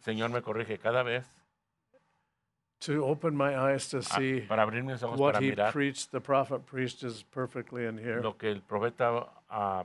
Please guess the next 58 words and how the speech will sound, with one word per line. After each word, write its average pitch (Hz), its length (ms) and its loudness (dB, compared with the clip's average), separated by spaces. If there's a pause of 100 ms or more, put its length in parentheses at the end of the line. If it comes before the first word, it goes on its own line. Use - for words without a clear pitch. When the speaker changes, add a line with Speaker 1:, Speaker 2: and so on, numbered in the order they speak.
(160)
Speaker 1:
predicó 101 640 -4
está 101 240 -2
perfectamente 101 640 -6
aquí. 98 280 -10 (280)
Speaker 2:
It's 135 180 -6
not 156 220 2
like 131 240 0
I 127 100 0
need 123 220 -2
more 120 180 -2
vindication. 110 800 -6 (140)
Speaker 1:
Eh, 127 180 -6
no 135 160 0
es 127 100 2
Speaker 2:
He's 117 60 -2
Speaker 1:
como 123 200 4
que 117 80 2
Speaker 2:
already 113 220 0
been - 40 -4
Speaker 1:
necesito 123 140 2
más 113 180 0
Speaker 2:
vindicated. 107 100 -4
Speaker 1:
vindicación 107 560 -4
porque 98 260 -4
ha 104 120 6
sido 101 220 -8
Speaker 2:
Okay, 101 80 -2
Speaker 1:
vindicada. 127 580 0
Speaker 2:
that's 143 280 4
Speaker 1:
Está - 60 2
bien. 135 120 4
Speaker 2:
not 127 120 2
it. 117 260 -2 (240)
Speaker 1:
Eso 117 260 0
no 113 100 -2
es 104 80 -10
todo. 110 160 -2
Speaker 2:
Do 123 80 -2
you 139 80 2
know 139 160 4
what 135 160 2
he's 127 180 -2
telling 127 400 -2
you? 135 140 -2
Speaker 1:
¿Sabe 117 180 2
lo 113 140 0
que 110 80 -10
le 101 80 -6
está 113 180 -4
diciendo? 117 300 -6
Speaker 2:
When 131 100 2
he 127 220 -2
lets 123 320 -2
you 143 240 -2
see 127 240 -4
this 117 320 -4
and 113 160 -6
hear, 110 540 -6